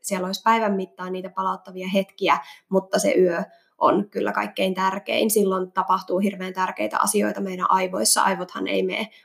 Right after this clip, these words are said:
pois päältä unen aikana, vaan siellä tapahtuu paljon tärkeitä toimintoja, mitkä liittyy muistamiseen, oppimiseen, turhan tiedon poistamiseen ja, ja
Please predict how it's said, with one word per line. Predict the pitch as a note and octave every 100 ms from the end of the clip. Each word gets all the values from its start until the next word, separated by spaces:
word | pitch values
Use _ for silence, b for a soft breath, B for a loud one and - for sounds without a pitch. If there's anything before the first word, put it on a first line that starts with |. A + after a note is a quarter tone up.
| _
pois | G3 G3 -
päältä | F3+ F3 -
unen | - - G#2+ -
aikana, | G#2+ - - - - B B B
vaan | F#3+ F3 E3+ F#3 - - _
siellä | - F#3+ F3+
tapahtuu | F3+ - G3+ - G#3+
paljon | - F#3+ F#3 G3+ -
tärkeitä | G#3+ G#3 G#3 F3+ F#3 F3 b _
toimintoja, | G3+ F#3+ F#3+ F#3+ G2+ G#2
mitkä | G#2+ - - -
liittyy | F#3+ F#3+ - F3+ F3+ -
muistamiseen, | F#3+ G3 - G3+ G#3 G#3 G#3+ G#3+ -
oppimiseen, | F#3+ F#3 - G3+ A3+ - - A#3+ b b _
turhan | G#3+ G3+ G3+ G3
tiedon | F3+ F#2+ G2+ G#3
poistamiseen | F#3 - - - C3+ B3+ - - B3+ C4 _
ja, | G3 F3+ -
ja | -